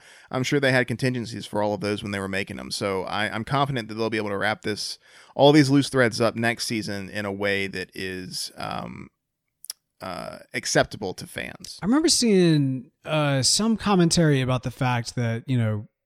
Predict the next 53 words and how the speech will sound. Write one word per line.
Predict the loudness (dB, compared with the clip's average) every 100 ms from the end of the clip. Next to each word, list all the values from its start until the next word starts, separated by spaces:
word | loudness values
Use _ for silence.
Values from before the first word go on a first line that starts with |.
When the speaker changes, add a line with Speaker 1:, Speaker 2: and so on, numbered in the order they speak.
| _
Speaker 2:
people | -2 2 4
are | 4
gonna | 2
wanna | 2 2 0
start | 0 -4
filming | 2 6 8
again, | 6 6 6
but | 6
they're | 4 2
also | 2 2
gonna | 2 2
need | 2
to | 0
kind | 0 0
of |
adhere | 0 0 2 0
to, | 0 0 2 2 0 -2 -6
you | -2
know, | 0 0 -6 -10 -16
uh, | -16 -16 -20 -20 _ -14
appropriate, | -8 2 4 6 2 2 -2 -8 _ _ _ _ -20 -20 _ _ _ _
uh, | -4
you | 0
know, | 2 2 -2 -2
a-, | -2
appropriate | 4 6 6 4
means | 6 6 6 4
of | 0
protecting | 0 2 2 4
yourself | 2 2 0 0
and | 0
those | 0 -2
around | 0 0 2
you. | 2 0 0
And | 2
so, | 6 6 6 4 0
you | 4
know, | 6 6
there | 4
was | 4
kind | 2
of | 2
a |
question | 2 2 2 0
of, | 0
like, | 0
how | 0 4
do |
you | 4 4
do | 2
this | 4 2 0
where | 0
they're | 0 -2